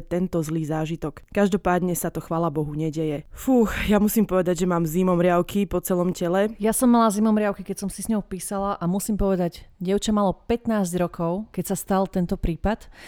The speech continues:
Speaker 2: a chceme vás týmto spôsobom alebo touto cestou poprosiť, aby ste vždy boli obozretné a keď sa bojíte, zoberte so sebou sestru, kamarátku, kohokoľvek, kto by vám mohol byť nápomocný a hlavne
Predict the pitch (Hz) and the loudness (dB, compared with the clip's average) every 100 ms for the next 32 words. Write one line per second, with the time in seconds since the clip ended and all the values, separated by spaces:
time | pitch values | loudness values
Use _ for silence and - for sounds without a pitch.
0 | - - - 185 180 - 233 202 175 - | -20 -14 -4 -2 -2 2 4 4 2 0
1 | 208 202 - - _ - 208 - 226 165 | 0 0 -4 -8 _ 2 4 4 0 2
2 | 170 196 202 - 170 170 170 202 190 - | 2 2 -2 -4 -2 0 2 0 0 -2
3 | 220 - 196 175 202 - 190 - 151 165 | -2 2 2 4 2 4 2 0 -4 -2
4 | 160 - - 180 170 175 262 180 180 170 | -2 -2 0 0 0 2 2 6 4 4
5 | 185 180 190 170 156 - 170 196 - - | 2 2 2 2 -4 -2 -2 -2 -6 -20
6 | - - - - - 196 160 196 196 190 | -20 -10 -6 -4 0 0 4 4 6 2
7 | 170 160 - 170 208 220 233 196 185 190 | -2 -4 -4 0 2 2 0 -4 -4 -4
8 | 170 175 170 - 226 - 208 196 180 - | -2 0 -2 -2 -2 -2 0 0 0 -6
9 | - 196 214 208 180 - - 160 - - | -4 2 4 4 2 -2 -4 -6 -6 -2
10 | 247 226 208 185 170 165 196 - - 175 | 2 4 2 2 2 2 -2 -4 -4 0
11 | 175 165 170 190 180 160 185 - 180 180 | 0 2 2 0 0 -2 -2 0 0 0
12 | - 208 226 - - - - - 190 170 | 0 2 2 -2 -20 -20 -20 -6 -2 2
13 | 196 202 175 160 151 | 4 4 4 2 0